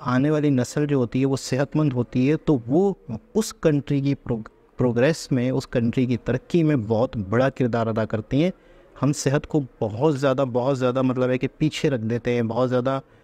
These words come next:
एक तरह से नज़रअंदाज कर देते हैं कि नहीं यार, ये तो है, ये तो ज़िंदगी का हिस्सा है, इससे हम नहीं बच सकते। ठीक है,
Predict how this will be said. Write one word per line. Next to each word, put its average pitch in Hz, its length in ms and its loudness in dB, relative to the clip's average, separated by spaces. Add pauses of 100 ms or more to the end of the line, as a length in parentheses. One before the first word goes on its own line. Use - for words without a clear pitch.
(280)
एक 127 200 -2
तरह 127 120 2
से 120 640 -2
नज़रअंदाज 135 560 0
कर 113 180 -2
देते 117 220 -2
हैं 131 60 0
कि 135 80 0
नहीं 135 220 2
यार, 139 360 0
ये 127 120 0
तो 135 120 2
है, 110 340 0
ये 113 100 -2
तो 123 100 -2
ज़िंदगी 120 380 0
का 117 120 0
हिस्सा 113 280 -4
है, 120 180 -2
इससे - 240 -2
हम 135 100 2
नहीं 117 360 2
बच 113 180 0
सकते। - 480 -6
ठीक 175 280 2
है, 107 100 0